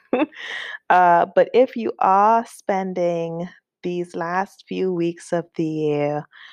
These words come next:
planning for your resolutions, there are a couple things to keep in mind.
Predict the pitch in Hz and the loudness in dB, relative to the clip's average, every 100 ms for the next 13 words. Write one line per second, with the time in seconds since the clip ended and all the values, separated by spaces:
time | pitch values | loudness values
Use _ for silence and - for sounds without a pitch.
0 | - _ - - 202 196 202 190 185 180 | -20 _ -20 -4 -2 0 0 -2 -2 -4
1 | 180 - - 165 165 165 160 170 208 220 | -6 -8 -2 2 2 0 -2 -2 -2 0
2 | 185 151 147 151 147 147 - 143 151 - | -2 -4 -4 -6 -4 -6 -8 -12 -12 -6
3 | 165 160 160 160 - 214 - 233 233 - | -2 0 0 -2 -2 -4 0 0 0 -2
4 | 160 160 160 - - - - 165 - 143 | -4 -6 -10 -12 -14 -12 -12 -12 -8 -8
5 | 143 - - 67 92 214 | -6 -8 -8 -8 -6 -8